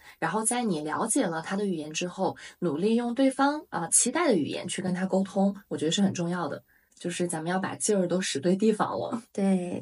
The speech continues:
Speaker 1: 嗯，其实我跟黛玉很早之前就做过这个测试，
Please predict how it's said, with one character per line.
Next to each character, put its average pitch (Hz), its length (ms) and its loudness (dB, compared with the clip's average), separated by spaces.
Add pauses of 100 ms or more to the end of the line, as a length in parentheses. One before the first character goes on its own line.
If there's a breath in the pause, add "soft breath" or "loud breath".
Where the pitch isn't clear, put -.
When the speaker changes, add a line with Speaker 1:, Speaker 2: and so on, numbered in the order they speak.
(120)
Speaker 1:
嗯， 170 180 -4
其 233 160 4
实 277 160 2
我 165 140 0
跟 196 120 4
黛 269 220 6
玉 185 100 6
很 185 240 0
早 202 200 -2
之 165 120 -4
前 165 220 -4
就 185 60 -2
做 262 180 0
过 202 100 4
这 156 120 -2
个 147 80 -2
测 156 200 -6
试， - 440 -4